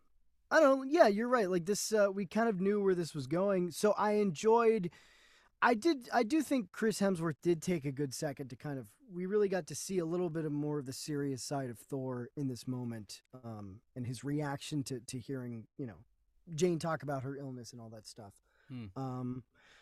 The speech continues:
Speaker 1: but yeah, I mean, they did rekindle. What, at what moment was the montage where you see all the little scenes of the, of their relationship before they broke up?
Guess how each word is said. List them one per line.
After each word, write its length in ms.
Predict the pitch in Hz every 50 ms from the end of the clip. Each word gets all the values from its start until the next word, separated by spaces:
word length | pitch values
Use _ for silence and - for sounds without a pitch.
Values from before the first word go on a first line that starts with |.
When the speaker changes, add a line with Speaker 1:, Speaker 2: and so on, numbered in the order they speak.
| _ _ _ -
Speaker 1:
but 120 | - 269 302
yeah, 320 | 311 330 311 254 - 143 156
I 120 | 196 214
mean, 180 | 208 247 240 190
they 140 | 226 240
did 320 | 208 196 254 262 220 208 190
rekindle. 420 | 196 220 220 - - 233 220 190 214
What, 260 | 196 240 370 392 - - -
at 160 | 247 285 262
what 220 | 226 311 415 440 _ -
moment 440 | 277 254 277 294 294 277 269 226 -
was 220 | 190 190 185 156 139
the 100 | 160 165
montage 800 | 156 147 143 139 143 151 147 160 170 175 196 220 214 - - - - _ -
where 160 | 170 165 170
you 160 | 165 165 170
see 540 | 156 - - 180 175 170 170 165 160 156 143 _ _ _ _ _ _ _ _ _ _ _ _ _ -
all 180 | 156 165 170 170
the 140 | 165 175
little 260 | 170 175 185 170 165 156
scenes 480 | - - 185 175 165 165 160 147 131
of 160 | 147 131 131
the, 140 | 139 151 139
of 160 | 147 151 135
their 100 | 147 151
relationship 720 | 143 139 135 131 131 131 123 - - 139 - - 147 139 135
before 300 | 131 - - 143 135 127
they 100 | 127 120
broke 320 | 110 120 120 113 - -
up? 240 | 113 113 175 190